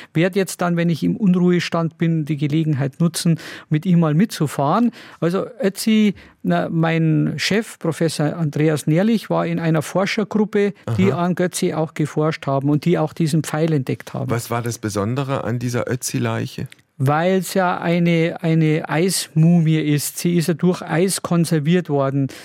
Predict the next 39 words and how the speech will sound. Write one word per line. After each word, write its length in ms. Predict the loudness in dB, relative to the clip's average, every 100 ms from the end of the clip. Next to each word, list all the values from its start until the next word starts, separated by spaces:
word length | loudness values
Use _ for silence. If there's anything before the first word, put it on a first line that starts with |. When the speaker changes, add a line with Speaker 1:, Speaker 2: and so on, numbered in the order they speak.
| -4
Speaker 1:
Das, 220 | -2 -2 -8 -4
wie 320 | 2 2 4
in 240 | 4 4 2
Sibirien 640 | 0 0 4 4 4 0
findet 340 | 0 0 2
man, 260 | 0 0 0
man 300 | 0 0 0
Mammuts 800 | 0 2 2 4 4 4 2 0
in 120 | 0
Eis 320 | 0 0 0
eingeschlossen. 680 | 0 0 0 0 0 0 -2
Eis 360 | -2 0 0 0
konserviert 600 | 0 0 2 2 2 2
auch. 260 | 0 0 0
Es 160 | -4
kommt 200 | -2 -2
kein 200 | 0 0
Sauerstoff 600 | 0 0 0 0 -2 -4
hin. 180 | 0 0 -2 -8 -2
Moor 420 | 2 4 2 0
konserviert. 640 | -2 -2 0 0 0 0 0
Lehm, 520 | 0 2 4 2 0
Gräber, 540 | -2 0 2 2 0 0
wo 140 | -2
keine 280 | -2 0 0
S-, 180 | 0 -2 0
Luft 320 | 2 2 0
hinkommt, 440 | -2 0 0 -4 -8 -8
konservieren 640 | -2 0 0 2 2 2
den 140 | 0 -4
Leichnam. 500 | -6 -8 -6 -6 -8 _ -8
Speaker 2:
Okay, 240 | -6 -4
es 140 | -4 -2
gibt 240 | -4 -2
noch 220 | -2 -2
eine 300 | -4 -2 -2
andere 440 | -4 -2 -2 -2 -4
Gruppe 500 | -6 -4 -4 -2 -6
von 240 | -6 -8